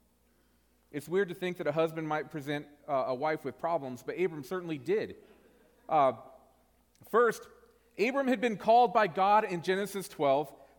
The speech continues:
to leave his home, leave his wealth, and leave his protection, the protection that was, that the wealth, but also his extended family provided him. Leave your wealth and your protection, leave your future, of comfort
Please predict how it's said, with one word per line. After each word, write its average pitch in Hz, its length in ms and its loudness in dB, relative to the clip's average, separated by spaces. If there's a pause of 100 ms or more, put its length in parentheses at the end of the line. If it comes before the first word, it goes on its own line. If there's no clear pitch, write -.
to 175 100 0
leave 214 280 -2
his 262 140 -6
home, 190 380 0 (240)
leave 220 260 -2
his 233 200 -2
wealth, 180 420 4
and 180 120 -2
leave 220 200 -2
his 220 160 -2
protection, 202 500 -2
the 180 80 -6
protection 202 420 -4
that 190 120 -2
was, 175 220 0
that 165 200 0
the 156 80 -2
wealth, 214 400 0 (300)
but 170 80 -4
also 202 340 2
his 190 200 0
extended 202 460 -4
family 202 300 -4
provided 165 540 -4
him. 139 260 -8 (920)
Leave 247 400 -2 (140)
your 165 180 0
wealth 240 360 2
and 240 80 -6
your 240 80 -8
protection, 180 560 -4 (1300)
leave 202 400 -4
your 185 200 0
future, 202 580 -4 (520)
of 160 160 -6
comfort 196 440 0